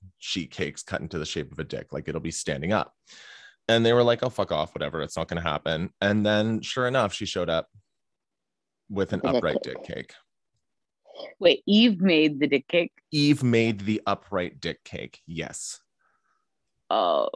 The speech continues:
Speaker 2: my God.
Speaker 1: Legitimately, yeah, legitimately made an upright dick cake. Like,
Speaker 2: <laughs>
Speaker 1: we'll be posting pictures of this. It's fucking impressive.
Speaker 2: No, what I loved about Eve is, like, Eve always kept her shirt about her. She was a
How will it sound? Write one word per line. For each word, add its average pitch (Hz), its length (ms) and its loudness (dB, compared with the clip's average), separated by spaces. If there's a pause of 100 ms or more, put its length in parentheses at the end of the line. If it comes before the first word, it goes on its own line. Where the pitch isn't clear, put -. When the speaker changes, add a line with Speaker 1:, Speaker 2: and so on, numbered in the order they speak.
(100)
Speaker 2:
my - 260 -4
God. - 120 0
Speaker 1:
Legitimately, 123 840 4
yeah, 110 220 0 (340)
legitimately 104 840 0
made 80 360 -6 (540)
an 101 160 -4
upright 85 480 -6
dick 78 240 -12
cake. - 300 -10 (300)
Like, 92 440 -4 (380)
Speaker 2:
<laughs> - 680 2
Speaker 1:
we'll - 100 -2
be 185 120 6
posting 131 400 -2
pictures 120 380 -2
of 135 80 0
this. 156 280 4
It's 117 240 -2 (440)
fucking 101 480 0
impressive. 82 1400 -6 (1600)
Speaker 2:
No, 196 220 2
what 196 140 2
I 254 60 4
loved 269 240 2
about 202 280 0
Eve 156 220 -6
is, 147 120 -2
like, 151 220 0
Eve 208 260 0
always 160 460 -2
kept - 340 -8
her 156 100 -6
shirt 143 380 -2
about 127 320 -2
her. 131 120 2
She - 200 -4
was 139 140 -2
a 147 60 -8